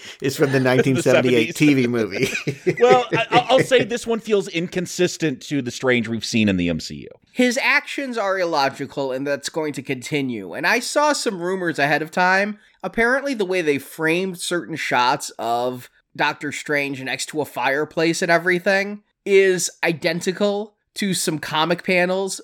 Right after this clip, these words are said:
Speaker 3: of Mephisto. We talked about <laughs> Mephisto.
Speaker 2: This is the Mephisto, like, storyline. Like, that's what I couldn't believe. I'm like,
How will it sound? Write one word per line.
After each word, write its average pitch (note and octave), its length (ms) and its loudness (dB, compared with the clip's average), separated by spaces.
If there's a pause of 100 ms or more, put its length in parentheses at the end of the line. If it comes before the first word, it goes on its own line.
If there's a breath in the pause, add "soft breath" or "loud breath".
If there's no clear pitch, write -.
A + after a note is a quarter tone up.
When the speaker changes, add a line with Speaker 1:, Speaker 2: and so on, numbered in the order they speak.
Speaker 3:
of C#3+ 180 0
Mephisto. G3 1120 0
We - 120 -4
talked A#3 260 2
about A#3 240 2
<laughs> - 0 -
Mephisto. G#3+ 880 -2
Speaker 2:
This C#4 280 2
is C4+ 360 0
the D4 100 2
Mephisto, B3+ 880 0
like, G#3 220 0
storyline. A#3 760 -4
Like, D3 160 -2
that's G#3+ 240 0
what G#3+ 100 -6
I G3+ 60 0
couldn't G3+ 240 -6
believe. G3 380 -6
I'm F3+ 80 -2
like, D3 180 0